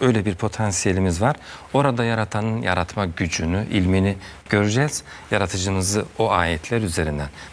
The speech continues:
tanıyacağız. Tanıyınca onu seveceğiz, sevince ona saygı duyacağız. Olayın hepsi bunun içerisinde. Şimdi elbette Kur'an-ı Kerim bir fizik kitabı, bir kimya kitabı vesaire değil. Ama bu Allah, evren ve insan,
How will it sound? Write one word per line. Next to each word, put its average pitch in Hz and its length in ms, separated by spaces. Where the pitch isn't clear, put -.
tanıyacağız. 139 580
Tanıyınca 98 500
onu 82 240
seveceğiz, 143 640
sevince 139 460
ona 113 200
saygı 139 440
duyacağız. 87 460
Olayın 147 280
hepsi 151 380
bunun 117 140
içerisinde. 85 680
Şimdi 143 380
elbette 165 400
Kur'an-ı 107 400
Kerim 95 280
bir 85 40
fizik 90 440
kitabı, 78 380
bir 78 60
kimya 80 420
kitabı 76 340
vesaire 80 560
değil. 104 160
Ama 104 300
bu 151 300
Allah, 127 480
evren 107 460
ve 92 140
insan, 101 480